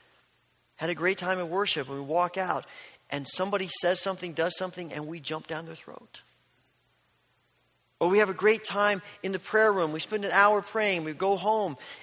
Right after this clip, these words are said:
and, and, and we lambast one of our family members.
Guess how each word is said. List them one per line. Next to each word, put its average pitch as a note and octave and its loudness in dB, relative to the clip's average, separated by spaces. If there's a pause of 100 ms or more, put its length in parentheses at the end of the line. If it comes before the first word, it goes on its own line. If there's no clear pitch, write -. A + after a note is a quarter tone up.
(120)
and, F3 0
and, E3+ -4 (460)
and E3+ -4
we F#3 0
lambast F3+ 2
one F3+ -4
of F3+ -2
our F3 0
family G3 -8
members. A2 -12